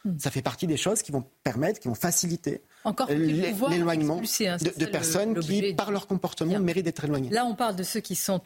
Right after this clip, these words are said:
Speaker 1: euh, expulsables. Il y a évidemment ceux que vous comptez régulariser dans les métiers en tension. Est-ce que vous avez le chiffre, Olivier
Speaker 2: Nous, nous
Speaker 1: Dussopt,
Speaker 2: avons
Speaker 1: pardon.
Speaker 2: réuni, euh,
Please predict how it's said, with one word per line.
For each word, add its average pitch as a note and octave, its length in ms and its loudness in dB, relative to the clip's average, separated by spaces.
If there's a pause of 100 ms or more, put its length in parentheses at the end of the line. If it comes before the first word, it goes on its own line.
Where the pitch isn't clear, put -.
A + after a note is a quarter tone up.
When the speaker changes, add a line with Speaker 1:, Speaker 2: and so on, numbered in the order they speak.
Speaker 1:
euh, E3 300 2
expulsables. G3+ 680 -2
Il G3 120 2
y F#3+ 100 0
a F#3 60 2
évidemment F3 500 0
ceux A3 220 -2
que G#3 120 -4
vous E3 120 -2
comptez G3 580 -2
régulariser E3+ 1080 0
dans E3+ 160 -2
les E3 140 2
métiers F3 360 0
en D#3+ 220 -2
tension. - 420 -2
Est-ce - 160 -2
que E4 80 -2
vous D4+ 140 0
avez D4+ 220 2
le A#3+ 100 0
chiffre, - 640 -2
Olivier F3+ 240 0
Speaker 2:
Nous, D#3+ 80 0
nous E3+ 60 -8
Speaker 1:
Dussopt, D3+ 160 2
Speaker 2:
avons F3 180 0
Speaker 1:
pardon. G3 200 2
Speaker 2:
réuni, G3+ 200 2
euh, C#3+ 140 -4